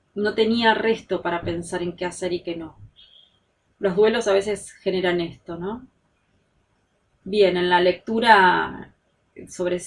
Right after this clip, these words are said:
mi segunda gran separación, esto de dos mil quince, a meses, además, ahora que recuerdo, de la muerte de mi madre,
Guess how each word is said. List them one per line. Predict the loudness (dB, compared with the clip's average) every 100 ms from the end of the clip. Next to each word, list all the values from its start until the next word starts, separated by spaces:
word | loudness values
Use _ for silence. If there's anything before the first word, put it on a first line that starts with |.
| -4
mi | -4
segunda | -2 0 2 2 2 2
gran | 2 0 -2
separación, | -4 -6 -6 0 2 2
esto | 0 -4 -6 -4
de | -8 -8 -12
dos | -8 -2
mil | -2 -2
quince, | -2 0 0 -2 -4 -4 -6 -12 _ _ _ _
a | -2 0
meses, | 0 0 -2 -4 -6
además, | -6 -4 0 0 0 -4 -12 _ -10
ahora | -4 -2 0
que | -2
recuerdo, | -4 -4 -2 -2 0
de | 0
la | -2
muerte | -2 -4 -2
de | -4
mi | -2 0
madre, | 0 0 -2 -4